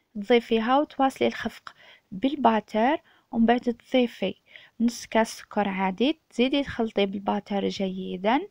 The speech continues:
لهنا بالنسبة للمقادير نسيت ما ذكرت، ما ذكرت لكمش عفوا الكاس تاع الحليب، تضيفي الكاس تاع الحليب لهنا وتواصلي الخلط، ومن بعد تخلي الخليط تاعك بجيح،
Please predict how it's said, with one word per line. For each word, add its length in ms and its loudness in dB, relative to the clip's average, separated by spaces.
لهنا 280 6
بالنسبة 440 0
للمقادير 540 0
نسيت 360 -2
ما 80 2
ذكرت، 460 -10
ما 140 2
ذكرت 440 -8
لكمش 340 -2
عفوا 300 0
الكاس 380 0
تاع 160 -6
الحليب، 520 0
تضيفي 420 0
الكاس 320 -4
تاع 160 -2
الحليب 440 -2
لهنا 580 -2
وتواصلي 540 0
الخلط، 580 0
ومن 260 0
بعد 360 2
تخلي 340 0
الخليط 580 0
تاعك 380 -2
بجيح، 920 -2